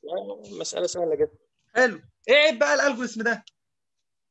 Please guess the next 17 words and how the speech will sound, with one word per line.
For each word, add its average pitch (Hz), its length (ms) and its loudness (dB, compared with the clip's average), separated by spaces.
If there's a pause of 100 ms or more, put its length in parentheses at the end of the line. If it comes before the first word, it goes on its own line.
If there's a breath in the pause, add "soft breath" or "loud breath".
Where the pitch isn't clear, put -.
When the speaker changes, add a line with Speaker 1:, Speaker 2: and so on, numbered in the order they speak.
(1400)
Speaker 2:
عيبه 254 240 2
ايه 269 60 2
الالجوريثم 233 440 -2
ده؟ 214 220 -6 (1200)
Speaker 1:
ال-، 123 540 -12 (300)
Speaker 2:
الكونفي 202 220 -2
Speaker 1:
اللي 311 120 0
بيجي - 160 -4
Speaker 2:
افكت، 214 200 0
ان - 40 0
Speaker 1:
الأول 220 60 -4
Speaker 2:
هو 269 100 2
لو - 100 6
Speaker 1:
بيبقى 277 180 2
Speaker 2:
جت - 140 -6
بروسيس 262 360 -6
ايه؟ 262 320 2